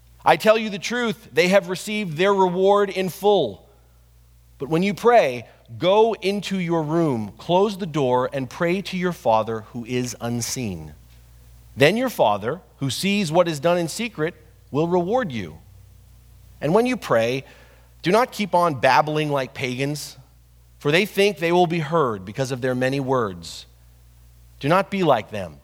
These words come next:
for your Father knows what you need before you ask him." This is the word of the Lord. Thanks be to God.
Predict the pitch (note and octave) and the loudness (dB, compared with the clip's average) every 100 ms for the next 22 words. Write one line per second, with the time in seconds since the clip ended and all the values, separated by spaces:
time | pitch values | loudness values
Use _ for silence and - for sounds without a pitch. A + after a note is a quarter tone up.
0 | _ _ _ _ _ _ - - C3+ C3+ | _ _ _ _ _ _ -10 -4 0 0
1 | - E3 D#3+ E3 F3 F#3+ F#3 C#3+ G#2+ F#2+ | 2 2 2 0 0 2 2 2 -4 -8
2 | A2 F#2+ A2 G#2+ G#2 E2 D2 C2 - _ | -8 -6 -6 -6 -8 -10 -14 -20 -20 _
3 | - - - _ - - G#2+ - - C#3+ | -20 -20 -20 _ -20 -12 -10 -8 -2 0
4 | D3 C#3+ C3+ C#3 A2 G#2+ - - D#2+ C2 | 0 0 -6 -2 -2 -2 -8 -14 -16 -16
5 | B1+ - - - - - - - - - | -20 -20 -20 -20 -20 -20 -20 -20 -20 -20
6 | - - - - - - G2 - F#2+ D#2 | -20 -20 -20 -20 -16 -8 -8 -6 -6 -8
7 | - E2+ D#2+ E2 D2+ E2 F2+ D#2 A#1+ - | -12 -10 -8 -8 -8 -6 -6 -6 -10 -18
8 | - - - - - - E2+ D#2 - - | -20 -20 -20 -20 -20 -8 -6 -6 -10 -8
9 | F2+ E2 E2 E2+ D#2 | -6 -6 -4 -4 -4